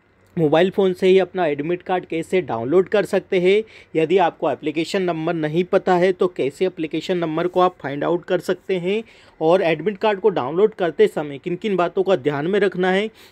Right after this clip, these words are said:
नहीं तो आप एग्ज़ाम नहीं दे पाओगे, अकाउंट आपका ब्लॉक हो जाएगा। तो चलिए शुरू करते हैं। सबसे पहले हम बात करेंगे कि आपको एडमिट कार्ड को डाउनलोड करने के लिए कौन सी ऑफिशियली वेबसाइट को विजिट करना है। तो आपके सामने स्क्रीन पे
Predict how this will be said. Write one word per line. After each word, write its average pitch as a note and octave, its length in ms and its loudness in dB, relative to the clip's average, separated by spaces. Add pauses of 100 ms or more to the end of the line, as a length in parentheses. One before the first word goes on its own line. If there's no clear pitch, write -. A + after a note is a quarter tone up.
नहीं D#3+ 160 2
तो F#3+ 100 -2
आप F#3 160 0
एग्ज़ाम C#3+ 300 0 (100)
नहीं F3 340 -4 (140)
दे E3 220 6
पाओगे, B2+ 400 -2
अकाउंट D#3+ 380 -8
आपका D#3+ 280 -8
ब्लॉक D3 340 -4
हो F3+ 200 6
जाएगा। A#2+ 460 -4 (300)
तो F#3 100 2
चलिए F#3 360 0
शुरू G#3+ 300 4
करते G3 320 -4
हैं। G3+ 60 -8
सबसे - 360 -6
पहले G#3 280 -2
हम F#3 220 -4
बात C#3 260 0
करेंगे F3 400 2 (420)
कि G#3+ 80 0
आपको G#3+ 540 2
एडमिट D#3 360 -2
कार्ड G3+ 180 -2
को A3 140 2
डाउनलोड D3 460 0
करने F#3 280 0
के F#3+ 180 0
लिए F#3 220 4
कौन E3 240 -2
सी G3 120 -2
ऑफिशियली F3+ 420 -2
वेबसाइट C#3+ 380 -2
को A#3+ 140 2
विजिट E3 360 2
करना C3 340 -4
है। C3 160 -8 (320)
तो A#3 60 2
आपके A#3 440 0
सामने F3+ 480 0
स्क्रीन F#3 400 -2
पे G3+ 160 -2